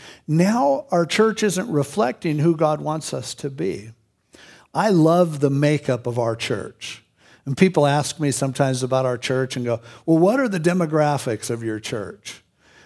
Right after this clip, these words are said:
And I go, "Well, you know, we live in an area where we have a lot of young families. So we have lots of kids, babies being born all the time." They go, "Oh, oh, a young church."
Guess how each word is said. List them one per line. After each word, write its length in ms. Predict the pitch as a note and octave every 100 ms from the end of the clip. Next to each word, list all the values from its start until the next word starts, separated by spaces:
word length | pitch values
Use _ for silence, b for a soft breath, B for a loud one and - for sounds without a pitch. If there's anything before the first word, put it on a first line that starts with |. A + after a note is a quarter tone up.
| b
And 120 | C3+
I 40 |
go, 140 | C#3+ C#3+
"Well, 560 | C#3 E3 D4+ D#4+ A#3 - _ _ _ _
you 60 | E4
know, 100 | C4+
we 220 | F#3 D#3
live 280 | D3 F3 F3+
in 80 | E3
an 140 | D3
area 480 | D3 E3+ F3+ D#3+ D#3
where 380 | C#3+ C3+ C3 B2+ b b
we 80 | C#3
have 120 | C#3
a 40 | C#3+
lot 160 | D3
of 80 | C#3+
young 320 | C3+ C#3 C#3+
families. 720 | B2+ C3+ C3 B2+ G#2+ D#2 F#2+
So 240 | - B2+ - - -
we 120 | C#3+
have 100 | B2
lots 300 | A#2+ C3 -
of 80 | B2+
kids, 500 | B2+ A2 G2+ - -
babies 480 | B2 C#3 C#3+ C3+
being 280 | A#2 C3+ B2+
born 360 | A2+ B2 B2 B2+
all 200 | A#2 B2
the 120 | A#2
time." 500 | - A#2+ A2 D#2 D2+ _ _ -
They 80 | A#2
go, 80 |
"Oh, 180 | B2 B3
oh, 260 | B3+ D4 G3+
a 40 |
young 300 | D3+ F3+ A3+
church." 480 | G3 - F#2+ - -